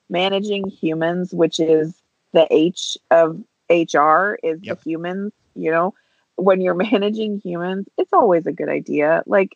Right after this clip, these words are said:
Speaker 1: the more lead time you can give people, the better. And the other thing that, that can be good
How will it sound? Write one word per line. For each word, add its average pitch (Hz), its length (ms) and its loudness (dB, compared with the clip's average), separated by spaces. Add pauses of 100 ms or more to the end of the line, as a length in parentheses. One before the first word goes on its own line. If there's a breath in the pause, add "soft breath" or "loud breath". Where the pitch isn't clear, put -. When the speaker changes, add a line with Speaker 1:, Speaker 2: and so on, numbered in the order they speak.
Speaker 1:
the 247 120 -4
more 254 320 4
lead 185 240 -2
time 175 240 -4
you 170 100 -6
can 165 180 -10
give 160 240 -6
people, 165 280 -10
the 165 100 -8
better. 160 380 2 (260)
And 208 120 -2
the 214 80 2
other 240 280 2
thing 196 380 -6 (380)
that, 180 320 2 (180)
that 180 300 -6 (180)
can 180 460 -8 (160)
be 185 420 -6 (160)
good 170 380 4